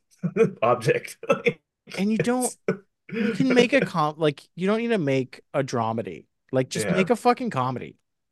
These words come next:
Speaker 1: That's the,
Speaker 2: Fucking
Speaker 1: yeah.
Speaker 2: give
Speaker 1: That's
Speaker 2: me
Speaker 1: the
Speaker 2: a
Speaker 1: mid-budget thing. That's
Speaker 2: give me a
Speaker 1: like,
Speaker 2: new
Speaker 1: yeah.
Speaker 2: Pitch Perfect. No, dude, okay.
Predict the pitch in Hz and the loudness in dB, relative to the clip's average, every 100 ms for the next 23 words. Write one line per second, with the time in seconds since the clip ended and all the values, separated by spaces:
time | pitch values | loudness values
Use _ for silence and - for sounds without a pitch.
0 | _ _ _ _ _ _ _ _ _ _ | _ _ _ _ _ _ _ _ _ _
1 | _ 127 147 - - 123 107 98 87 92 | _ 4 4 4 4 6 6 4 2 -8
2 | - _ _ _ _ - 240 185 131 127 | -10 _ _ _ _ 0 2 4 4 6
3 | 120 120 113 - 113 104 101 98 _ _ | 6 6 4 0 -2 -2 -10 -18 _ _
4 | 92 - 214 269 262 277 - 254 - - | -6 0 2 2 2 0 0 -2 -2 0
5 | 208 - - _ - 160 127 120 143 113 | 0 0 -12 _ 2 4 4 0 -4 0
6 | 131 151 110 90 | -2 0 -4 -6